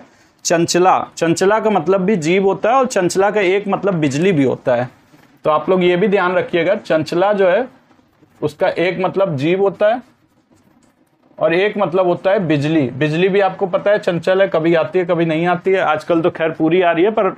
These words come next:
अ, पहले का जो समय था, आज से करीब सात आठ साल पहले, उस समय में कुछ ज़्यादा ही चंचला हुआ करती थी।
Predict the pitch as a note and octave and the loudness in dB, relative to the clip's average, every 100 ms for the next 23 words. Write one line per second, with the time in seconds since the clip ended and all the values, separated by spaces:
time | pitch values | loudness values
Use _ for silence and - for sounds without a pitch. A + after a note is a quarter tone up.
0 | - _ _ _ - C#3+ C#3+ D#3+ D3 F#3 | -12 _ _ _ -6 -4 -2 -2 0 0
1 | G3+ G3 F3+ F3 D3+ D#3 F#3+ F3+ - D3+ | 0 0 -2 -2 -2 -2 -2 -2 -4 -2
2 | D#3+ C#3+ D#3 D3 E3+ - C#3+ C#3+ D3 G3 | -4 -2 -4 -2 -4 -2 -4 -2 0 0
3 | F#3+ E3 D#3+ E3+ F3 E3+ C#3 C#3+ C3+ D3+ | 0 -2 0 0 0 -2 0 0 0 0
4 | C#3 A#2+ - B2 A#2+ B2 A#2+ A#2+ B2+ B2 | -2 -4 -2 0 0 0 -2 -2 -2 -2